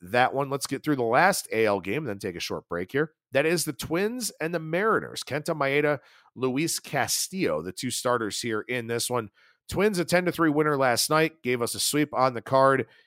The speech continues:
hit the two totals plays, and also the Twins as a short money line underdog. Today you've got Maeda, five fifty E R A, three eighty-five expected, three forty-six fip,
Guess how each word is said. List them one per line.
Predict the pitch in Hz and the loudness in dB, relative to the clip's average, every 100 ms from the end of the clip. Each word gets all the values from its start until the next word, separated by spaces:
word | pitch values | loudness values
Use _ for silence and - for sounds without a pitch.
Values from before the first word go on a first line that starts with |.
| _ | _
hit | 147 | -4
the | 147 | -4
two | 120 143 | -4 -4
totals | 117 135 131 120 | 2 2 2 -2
plays, | - 127 123 - | 0 2 2 0
and | 113 107 | -4 -2
also | 123 135 - 120 | 0 0 0 -4
the | 98 | -4
Twins | - 143 120 98 92 - _ _ - | -4 -2 -2 -4 -10 -12 _ _ -6
as | 120 | -2
a | 107 | 0
short | - - 127 123 - | 0 2 4 2 0
money | 113 120 123 120 - - | -2 0 0 -4 -10 -4
line | 110 107 98 - | -2 0 -2 -2
underdog. | 139 127 101 92 95 120 _ _ _ _ _ | -2 0 0 2 2 0 _ _ _ _ _
Today | 151 165 | -2 2
you've | 240 | 2
got | 202 196 | 4 4
Maeda, | 135 131 151 170 104 104 _ _ _ _ _ _ _ - | 4 2 2 2 0 -2 _ _ _ _ _ _ _ -14
five | - 165 220 | 0 2 4
fifty | 240 233 220 147 180 | 0 -4 -6 -6 2
E | |
R | 165 139 139 | 6 6 4
A, | 143 | 0
three | - 143 175 | -2 -4 -2
eighty-five | 160 139 139 143 | -2 0 2 2
expected, | 113 - 135 131 127 107 | 0 -2 -2 -2 -2 -6
three | 120 143 | -4 -4
forty-six | - 135 123 - 120 - | -2 -2 0 -2 -4 -6
fip, | - 131 - | -2 -2 -2